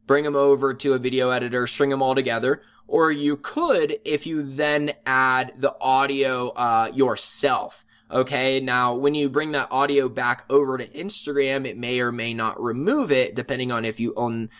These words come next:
the license to that song or if it is a royalty-free song. Uh, but, uh,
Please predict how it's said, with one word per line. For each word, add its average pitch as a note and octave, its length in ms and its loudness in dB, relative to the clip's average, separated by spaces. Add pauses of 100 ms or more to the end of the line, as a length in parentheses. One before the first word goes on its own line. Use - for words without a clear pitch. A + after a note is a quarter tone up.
(140)
the B2 100 2
license C3 480 0
to B2 80 -2
that G#2+ 180 -4
song E3 380 0 (100)
or D3 400 6
if B2+ 160 -10
it A#2+ 100 -8
is B2 200 -8
a A#2+ 120 -4
royalty-free A#2 960 -4
song. E3+ 600 -2 (360)
Uh, G2 500 -2
but, B2 400 0
uh, A2 240 0